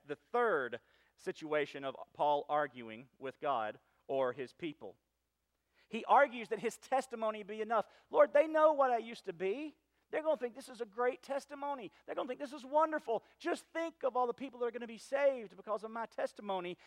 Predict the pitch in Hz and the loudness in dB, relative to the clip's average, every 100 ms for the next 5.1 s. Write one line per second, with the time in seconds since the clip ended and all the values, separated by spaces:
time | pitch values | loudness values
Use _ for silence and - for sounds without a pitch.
0 | - - 214 160 214 240 254 247 202 220 | -12 -6 -6 0 4 6 6 2 0 -2
1 | 214 - 214 - 240 269 208 147 220 214 | -2 -10 -12 -10 -6 -2 -2 -4 -10 -6
2 | 233 202 - - _ 127 - 214 226 220 | -4 -4 -8 -20 _ -4 8 8 10 4
3 | 220 - _ - - 226 214 214 - _ | 2 -2 _ -12 -6 -4 -4 -6 -12 _
4 | 147 190 147 214 220 - 185 143 117 95 | -6 -4 -4 -8 -8 -2 0 2 0 -6